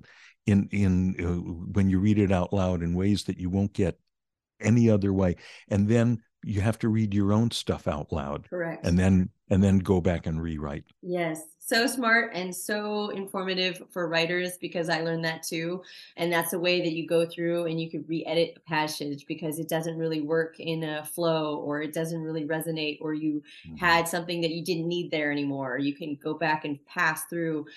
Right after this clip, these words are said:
Speaker 2: but also being humble about it. I, I joke that I've been doing audio for so long and re-, re-, reading other people's scripts. And I was like, "You probably didn't read that before you sent it." And then also
Speaker 1: Yeah.
Speaker 2: it, it takes the requirement of, of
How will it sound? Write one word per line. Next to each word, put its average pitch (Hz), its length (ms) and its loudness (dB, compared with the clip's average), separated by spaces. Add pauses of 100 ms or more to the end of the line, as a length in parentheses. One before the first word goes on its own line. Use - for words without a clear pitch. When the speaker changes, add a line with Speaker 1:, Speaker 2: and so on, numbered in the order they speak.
(200)
Speaker 2:
but 196 80 -2
also 202 800 -2
being 196 320 -2
humble 190 380 -2
about 170 320 0
it. 160 240 0
I, 151 120 0 (120)
I 156 220 -4
joke 165 340 -2
that 160 160 -4
I've 156 200 -4
been 165 400 -4
doing 165 280 -2
audio 160 240 -2
for 165 100 -10
so 165 200 -2
long 165 360 -2 (320)
and 175 160 0
re-, 180 140 0
re-, 170 300 0 (100)
reading 170 580 -4
other 180 300 0
people's 185 420 -6
scripts. - 440 -4
And 170 100 -4
I - 20 -2
was 165 120 -2
like, 165 180 -2
"You 180 80 -16
probably 180 260 -2
didn't 170 240 -2
read 165 220 -2
that 143 200 -2
before 156 220 -10
you 147 80 -2
sent 139 220 -8
it." - 240 -12
And 170 160 -2
then 165 160 -2
also 170 640 2 (420)
Speaker 1:
Yeah. 170 100 6
Speaker 2:
it, 165 200 4
it 175 220 0
takes 180 320 0
the 180 60 -2
requirement 175 500 2 (240)
of, 160 140 -4
of 156 60 -20